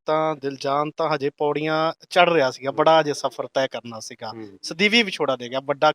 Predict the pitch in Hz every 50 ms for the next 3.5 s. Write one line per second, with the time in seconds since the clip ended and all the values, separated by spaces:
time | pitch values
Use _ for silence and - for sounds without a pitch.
0 | - 143 131 - - 117 - - 127 123 120 127 127 131 - - _ _ _ _
1 | _ 151 147 - 151 - - 151 139 - 165 131 147 - - - - 156 147 143
2 | 139 131 - 143 - - 139 139 135 131 135 135 131 - 127 - - 139 127 -
3 | 127 110 - 113 - 117 110 110 110